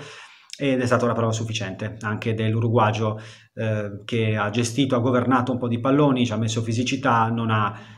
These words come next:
inventato la giocata determinante, ma tanto bastava in questo momento, in questo tipo di partita, per portare a casa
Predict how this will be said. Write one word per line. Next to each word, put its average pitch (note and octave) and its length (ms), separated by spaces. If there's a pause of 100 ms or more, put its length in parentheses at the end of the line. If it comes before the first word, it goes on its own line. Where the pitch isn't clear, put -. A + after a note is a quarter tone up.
inventato A#2+ 580
la G#2+ 60
giocata A2+ 340
determinante, A2+ 840
ma G2+ 440
tanto A2 320
bastava G#2 540
in G#2+ 80
questo G#2+ 260
momento, G#2+ 400
in G#2+ 80
questo A2 340
tipo C3+ 300
di A#2 100
partita, A2+ 520
per A2+ 200
portare A2 300
a G#2 40
casa G#2+ 440